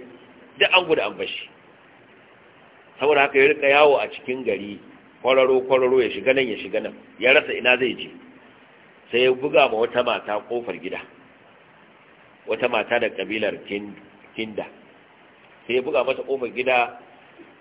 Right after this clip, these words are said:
sai ta fito, ya ce da ita, "Dan Allah ina son ruwan da zan sha." Sai ta yi mamaki, ta ce, "Kai waye?" Sai ya ce, "Ana Muslim ibn Aqil." Ya ba ta labari, ya kuma ce gashi mutane irin, irin yau-,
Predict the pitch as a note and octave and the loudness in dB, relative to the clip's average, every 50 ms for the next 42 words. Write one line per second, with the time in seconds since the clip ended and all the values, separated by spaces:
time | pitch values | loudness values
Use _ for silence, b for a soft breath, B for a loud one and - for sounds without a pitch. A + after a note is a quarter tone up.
0 | _ _ - - B2+ B2+ B2+ B2 A#2+ - B2+ B2 B2+ B2 A#2 A#2 A#2 - - - | _ _ -6 -4 -4 -2 -2 -4 -4 -4 -8 -10 -8 -8 -10 -10 -12 -18 -20 -20
1 | - - _ _ _ _ _ _ - A2 - - B2 G#2+ G#2 G2 G#2 - G2+ G#2+ | -20 -20 _ _ _ _ _ _ -14 -10 -6 -6 -4 -4 -4 -6 -6 -8 -8 -6
2 | A2 A2 G#2+ B2 B2+ A#2+ - - A#2+ A2+ G#2 - - G#2+ G2 F#2+ G2+ G#2+ G#2+ A2+ | -6 -6 -6 -4 -4 -4 -4 -4 -4 -6 -6 -4 -4 -6 -4 -4 -2 -4 -4 -2
3 | G#2 G2+ F2 F2+ F#2 F2 - - - - - - - _ _ _ _ _ _ _ | -4 -6 -6 -6 -8 -10 -12 -14 -16 -16 -18 -20 -20 _ _ _ _ _ _ _
4 | _ _ _ _ _ _ _ _ - - C3+ C3+ C3 C#3+ D3 D3 C#3+ A#2+ G#2+ A2+ | _ _ _ _ _ _ _ _ -4 -2 -2 0 2 2 2 2 2 2 0 0
5 | A#2 A2 - - - A2+ - B2 A#2 - C#3 D#3+ D#3+ C3+ A2+ A2 F#2+ - - - | -4 -6 -6 -12 -18 -10 -10 -10 -6 -2 0 4 4 4 4 2 -2 -8 -14 -20
6 | - - - _ _ _ _ _ _ _ _ _ _ - _ _ _ - A2+ A#2+ | -20 -20 -20 _ _ _ _ _ _ _ _ _ _ -20 _ _ _ -8 -8 -6
7 | A#2 - A#2+ A2+ - B2+ C#3 C3 A2+ G#2+ A#2+ B2+ - - A2+ G2+ F2+ G2 G#2 G#2 | -6 -6 -8 -4 -4 -2 -2 -2 -4 -6 -6 -8 -10 -10 -12 -12 -10 -10 -12 -12
8 | G2+ D2+ - - - - - - - - - - _ _ _ - _ - _ _ | -12 -14 -14 -16 -20 -20 -20 -20 -20 -20 -20 -20 _ _ _ -20 _ -20 _ _
9 | _ _ - _ _ _ _ _ _ _ - G#2 B2 B2+ D3 D3+ D3 D3 C#3 B2 | _ _ -20 _ _ _ _ _ _ _ -4 -2 2 4 4 4 4 4 2 0
10 | G#2+ G#2 G#2 A2+ A2+ A2+ A2 G2+ E2+ - F#2+ G#2+ G#2 - B2 B2 B2+ B2 - C3+ | 0 0 0 0 0 0 -2 -4 -8 -12 -14 -14 -12 -10 -6 -4 -4 -2 -2 -4
11 | A2+ A2 G2+ G2 - A2+ B2+ C3 - A#2 A2 A2+ A2+ B2 C3 B2 A2 G2+ F#2+ G2 | -2 -2 -4 -6 -6 -8 -10 -6 -4 -4 -4 -4 -4 -4 -4 -4 -4 -6 -10 -14
12 | - - - B B B B _ - B2+ C3+ C3 A#2+ A2 G2+ F#2 F2 D#2+ D#2 F2+ | -18 -20 -20 B B B B _ 2 2 4 4 2 0 -4 -8 -12 -14 -10 -6
13 | G2+ G#2 G2 F#2+ | -6 -4 -4 -6